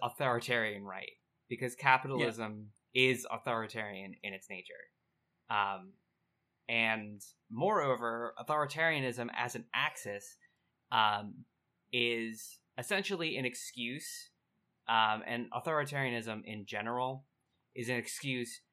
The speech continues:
Speaker 1: to put the U S S R and Nazi Germany in the same sentence. Um, libertarian is not, libertarianism is not a, a, an ideology that exists in the material plane. It,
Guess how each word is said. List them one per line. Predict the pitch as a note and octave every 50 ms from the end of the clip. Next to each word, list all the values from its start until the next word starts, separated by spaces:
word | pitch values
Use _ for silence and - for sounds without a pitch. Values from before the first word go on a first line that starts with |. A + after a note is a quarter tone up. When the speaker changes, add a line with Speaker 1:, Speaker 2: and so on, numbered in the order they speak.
| _ _ _ -
Speaker 1:
to | B2+
put | - - C#3 B2 A2
the | B2+ A#2
U | A#2 A#2+ A#2
S | A2 - -
S | A2 - A#2+
R | A2 G#2 G2+ G2 G2+
and | D2 G#2 G#2
Nazi | G#2 G2+ G2 - A2
Germany | G2+ G#2 G2+ F#2+ F#2+ F#2 F#2+ F#2
in | F2+ F#2+
the | G2 G2
same | - G#2 G2 F#2+
sentence. | - F2 - - _ - - - - - - _ _ _ _ _ _ _ _ _ _ _ _ _ _ _ _ _ _ _ -
Um, | G#2+ G2+ G2 F#2+ F#2 F2+ F2+ F2 F2+ F#2 - - _ _ _ _ _ _ _ _ _ _ _ _ _ _ _ _ _ _ _ _ _ _ _
libertarian | - C#3 D#3+ G3+ G#3+ G#3+ A3 A3 G#3+ G3 F3
is | D#3 D3
not, | E3 D#3+ B2+ G#2+ A2+
libertarianism | A2 C#3+ E3 F3 G#3 G3+ G3+ G3 F3+ E3+ D#3+ C#3+ D3+ D3 A#2
is | A#2+ A#2+ D3
not | C#3+ -
a, | - C3+ C3 - - -
a, | A#2+ A#2 - - - B2+
an | A#2 A2+
ideology | - A2 A#2 A#2 A#2+ A#2 A2 G#2+ A2 A2+ A2 A2+ G#2+ G2+
that | G#2+ G2+
exists | G#2 F#2+ - - - B2 B2+ B2 - - - - - -
in | A#2+ A#2+ A2+ G#2+ G#2 G#2+ A2 G#2 A2+
the | - C3
material | A#2 A#2 A#2 A#2 - - - D3+ C3+ B2 B2 A#2+ A#2+ A2
plane. | A2+ - - A#2 A2 G2+ F#2+ - - - - _ _
It, | A#2 A#2 A#2